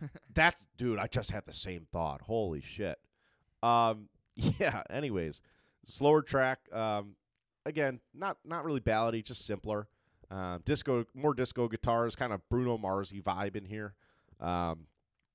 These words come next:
Speaker 2: you get these, like, two quiet stuttered chops, kinda just mid-tempo, going back and forth on the guitar throughout. Um, picks up a little bit in the chorus. Not my favorite song, but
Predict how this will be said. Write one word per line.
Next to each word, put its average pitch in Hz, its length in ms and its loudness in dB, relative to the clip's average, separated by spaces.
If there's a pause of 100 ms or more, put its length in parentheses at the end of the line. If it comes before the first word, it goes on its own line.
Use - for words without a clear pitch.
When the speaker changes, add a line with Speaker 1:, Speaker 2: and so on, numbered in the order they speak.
(580)
Speaker 2:
you 120 80 -2
get 127 100 0
these, 123 160 -8
like, 107 200 -2 (300)
two 127 280 0
quiet 107 480 -2
stuttered 101 420 -6
chops, - 720 -10 (120)
kinda 87 200 -6
just 80 180 -14
mid-tempo, 87 720 -6
going 85 220 -4
back 82 220 -4
and 85 80 -20
forth 87 260 -8
on 82 100 -8
the 80 80 -16
guitar 90 400 -4
throughout. 92 520 -4 (420)
Um, 87 280 -6
picks - 200 -4
up - 100 -4
a 71 40 -12
little 90 260 -2
bit 92 100 -4
in 92 140 -4
the 87 40 -12
chorus. 92 560 -6 (600)
Not 202 100 -6
my 185 120 -2
favorite 123 360 -4
song, 143 280 -4 (220)
but 98 200 -6